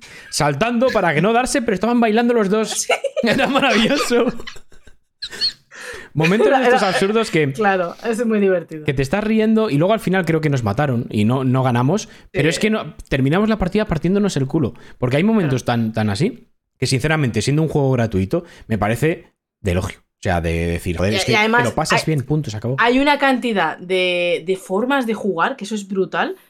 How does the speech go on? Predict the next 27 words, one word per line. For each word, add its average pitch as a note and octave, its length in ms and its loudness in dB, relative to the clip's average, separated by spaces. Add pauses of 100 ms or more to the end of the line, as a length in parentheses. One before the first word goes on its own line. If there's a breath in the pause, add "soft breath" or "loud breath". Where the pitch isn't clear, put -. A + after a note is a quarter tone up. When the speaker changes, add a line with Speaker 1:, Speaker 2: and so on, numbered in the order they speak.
(180 soft breath)
Speaker 2:
porque G#3 200 -2
tienes G#3 380 0
el F#3+ 220 2
modo, A3 320 2
eh, G3+ 180 2
modo G3+ 640 4
free, G3+ 280 -10
o F#3+ 80 -10
sea, D#3 200 -10
free F3 140 -18
to D#3 80 -20
play, D3 160 -18
iba C#3+ 100 -12
a D3+ 40 -16
decir. E3 180 -20 (380)
<laughs> - 840 0
El B3+ 200 4
modo B3+ 280 6
sin B3+ 120 0
construcción A#3 440 0
o A#3+ 80 0
construcción G#3 460 -6
por F#3 120 -4
equipos, G3+ 380 -10
ta, F#3+ 100 -16
ta, G3+ 80 -12
ta. B3 140 -8